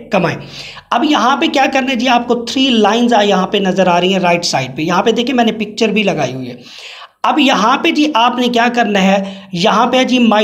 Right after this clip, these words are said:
Task। अब यहाँ पे देखें जी ज़ीरो पॉइंट वन फ़ोर ये रब्बल मैंने जी एक task complete किया है account बनाकर। मैंने इसको check किया है कि आया कि इस पर earning कर भी रहे हैं या लोग ये नहीं कर रहे, ठीक है जी,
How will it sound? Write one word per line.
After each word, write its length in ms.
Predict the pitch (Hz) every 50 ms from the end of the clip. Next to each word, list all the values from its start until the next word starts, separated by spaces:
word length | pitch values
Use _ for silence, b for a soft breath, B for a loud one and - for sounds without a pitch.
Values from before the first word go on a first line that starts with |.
| 208
Task। 360 | 208 214 208 202 208 208 - - - -
अब 160 | 233 226 240 254
यहाँ 200 | 214 220 254 -
पे 120 | - 294
देखें 260 | - 285 247 - 359 359
जी 120 | 359 330 294 - - B B B B 170
ज़ीरो 340 | 151 147 180 220 247 269 254 254 - -
पॉइंट 280 | 233 214 226 240 233 220 180 170
वन 240 | 202 214 233 226 226 226 226
फ़ोर 220 | 233 220 202 180 170
ये 240 | 156 180 226 233 226
रब्बल 440 | 226 220 226 220 - - 269 262 240
मैंने 280 | 233 220 214 214 220
जी 160 | 208 208 240 240 240 - 240
एक 260 | 247 254 254 - - 220
task 360 | 202 208 226 220 226 - -
complete 460 | 226 202 196 - 208 190 202 220 208 - -
किया 220 | - 214 226 220 214
है 160 | 214 208 - -
account 360 | 196 190 190 196 220 233 226 208
बनाकर। 480 | 180 180 180 175 185 185 180 185 - - B B B B B B 202
मैंने 220 | 214 226 240 247
इसको 240 | 240 240 - 247 233
check 380 | 233 - - 254 262 254 254
किया 180 | - 226 214 208
है 60 | 208
कि 100 | 208 220
आया 300 | - - 190 208 220 233 226
कि 140 | - 247
इस 320 | 233 233 - 220 220 - - - -
पर 140 | 262 262 262 254 - 208
earning 400 | 190 190 196 233 226 233 240 233 - 175 170 - -
कर 160 | 185 180 190
भी 180 | 190 208 233 226
रहे 140 | 220 220 226
हैं 160 | 226 233 240
या 200 | 226 220 214 233
लोग 480 | 226 202 190 196 214 226 220 220 - - 202
ये 320 | 185 175 196 202 202 208
नहीं 320 | 202 185 185 185 202 202 190
कर 160 | - 175 139
रहे, 140 | 139 135 139
ठीक 240 | 139 226 285 - 349
है 80 | 339
जी, 200 | 339 285 311 302